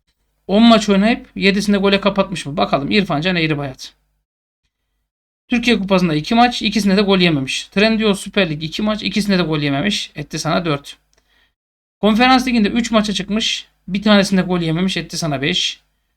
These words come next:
Konferans Ligi elemelerinde üç maça çıkmış, ikisinde gol yememiş, etti sana yedi. Üç, üç, altı, sekiz, on. Harbi on maça çıkmış, yedisinde gol yememiş. Aferin İrfan Can.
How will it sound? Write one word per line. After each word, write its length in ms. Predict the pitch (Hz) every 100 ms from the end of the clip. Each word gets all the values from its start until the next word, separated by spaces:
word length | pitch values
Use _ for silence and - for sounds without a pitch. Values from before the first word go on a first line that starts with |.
| _ _ -
Konferans 440 | 202 202 254 262
Ligi 100 | 247
elemelerinde 680 | 208 208 196 196 190 185 185 _ _
üç 180 | 220 202
maça 240 | 208 185 175
çıkmış, 400 | 165 185 208 202
ikisinde 320 | 185 190 190
gol 160 | 180
yememiş, 260 | 175 170 175
etti 180 | 180 170
sana 180 | 160 190
yedi. 360 | 165 147 135 - _ _ _ _ _ _ -
Üç, 180 | 220 208
üç, 180 | 180 -
altı, 340 | 147 143 143 160
sekiz, 500 | - 165 226 214 -
on. 200 | 175 180
Harbi 320 | 147 - 196 202
on 100 | 202
maça 240 | 185 175
çıkmış, 260 | 175 202 180
yedisinde 320 | 170 165 180
gol 140 | 165
yememiş. 500 | 156 147 131 - - _ _ _ _ _ _ _
Aferin 340 | 147 147 160
İrfan 240 | 147 143 127
Can. 200 | 127